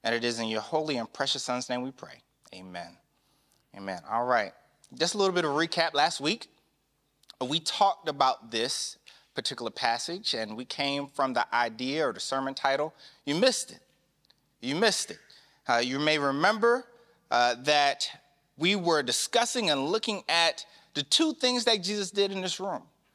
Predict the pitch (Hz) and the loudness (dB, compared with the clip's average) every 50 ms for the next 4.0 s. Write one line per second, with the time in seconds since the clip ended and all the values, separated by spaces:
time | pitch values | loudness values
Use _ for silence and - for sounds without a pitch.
0 | _ _ _ - _ - - 220 220 214 208 202 190 170 123 - - _ _ - | _ _ _ -20 _ -6 -2 0 2 4 4 2 0 -2 -6 -10 -20 _ _ -6
1 | - 202 185 - - - - - 262 269 277 269 254 240 190 - - - 226 214 | -4 -4 -4 -4 -6 -6 -2 0 2 4 4 4 4 4 2 -2 -4 -2 -2 0
2 | 214 214 208 202 202 202 208 208 190 170 175 190 202 208 220 220 196 214 208 208 | 0 2 2 2 2 2 2 0 -2 -4 -2 0 0 0 0 0 -2 -2 -2 -2
3 | 175 - 214 233 - - 208 - 202 185 190 185 185 180 - - - 190 151 - | -4 -4 -4 -6 -6 -8 -8 -8 -8 -8 -6 -8 -8 -8 -10 -12 -12 -12 -14 -16